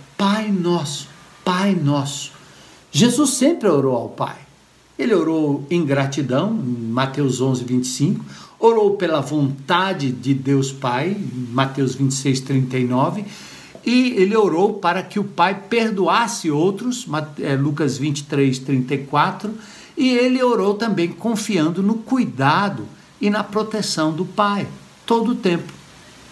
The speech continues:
Interessante que, ah, na cultura egípcia,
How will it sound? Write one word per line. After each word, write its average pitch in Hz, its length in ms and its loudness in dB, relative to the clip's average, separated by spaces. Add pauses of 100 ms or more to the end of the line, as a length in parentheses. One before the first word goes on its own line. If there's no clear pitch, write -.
(680)
Interessante 220 540 2
que, 160 480 2
ah, 139 340 0
na 147 140 2
cultura 139 840 0
egípcia, 135 720 0